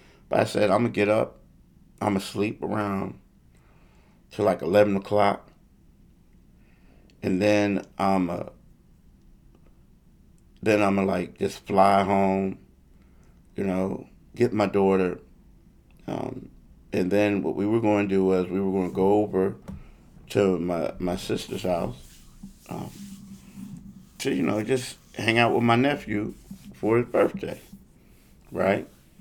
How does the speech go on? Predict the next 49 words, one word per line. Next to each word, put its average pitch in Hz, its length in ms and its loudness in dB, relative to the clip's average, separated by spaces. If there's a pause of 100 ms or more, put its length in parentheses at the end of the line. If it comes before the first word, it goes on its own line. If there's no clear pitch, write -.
(360)
And 98 100 -4
then 113 160 4
I 113 80 6
was 113 120 4
gonna 101 200 -2
get 98 180 0
up - 320 0
tomorrow 104 800 6 (1500)
and, 107 320 0
um, 107 480 -2 (800)
I 104 140 4
was 104 80 -4
gonna 107 220 2
fly 107 420 6
to, 113 260 2
uh, 113 140 0
Charlotte. - 460 -4 (340)
You 117 80 -4
know 120 60 4
what 120 60 6
I - 20 6
mean? 123 100 6
I 120 60 4
was 123 80 0
gonna, 117 260 2
like, - 120 0
unpack 120 440 2
clothes, 101 420 2
wash - 300 -2
some - 140 -4
stuff, - 400 -2
do - 180 -6
some 92 200 -6
whatever. 92 360 0 (720)
You - 80 -2
know - 0 -
what - 40 2
I - 20 2
mean? - 160 2
Just 185 180 -2
re-, - 260 4
relax, - 520 0
you - 100 -10
know, - 460 -4
get - 140 -4
a - 120 -4
good - 260 -4
night's 156 260 -4
sleep. - 300 -6